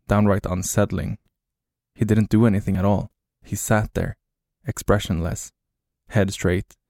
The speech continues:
no matter what happened. A woman with a wailing child entered the car and sat right behind him, and still nothing. He didn't so much as turn his head or frown in annoyance. And that kid was fucking loud too.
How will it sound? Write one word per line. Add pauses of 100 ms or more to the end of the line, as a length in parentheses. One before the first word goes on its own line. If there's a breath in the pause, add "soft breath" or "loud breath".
(460)
no
matter
what
happened. (1300)
A
woman
with
a
wailing
child
entered
the
car (260)
and
sat
right
behind
him, (520)
and
still (100)
nothing. (1700)
He
didn't
so
much
as
turn
his
head (160)
or
frown
in
annoyance. (640)
And
that
kid
was
fucking
loud
too.